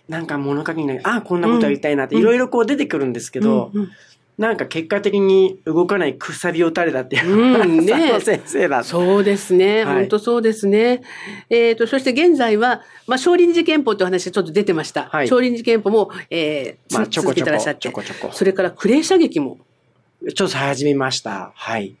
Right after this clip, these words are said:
Speaker 2: なんかすごいですね。
Speaker 1: いや、あのー、これはですね、理由があって、
Speaker 2: はい。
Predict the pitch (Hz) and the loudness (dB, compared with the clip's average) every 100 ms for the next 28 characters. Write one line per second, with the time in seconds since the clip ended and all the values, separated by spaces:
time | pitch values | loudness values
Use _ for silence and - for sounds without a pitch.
0 | _ _ - 120 - - - - 123 - | _ _ -20 -20 -18 -18 -16 -16 -10 -8
1 | - 156 156 185 185 165 156 139 175 190 | -6 -6 -4 -6 -2 -2 -2 -2 0 2
2 | 190 185 190 185 180 180 185 214 226 185 | 2 2 2 2 2 0 0 2 2 0
3 | 139 160 139 127 147 175 185 196 190 - | -4 -6 -4 -4 0 2 4 2 0 -2
4 | 156 139 180 160 | -2 0 -2 -4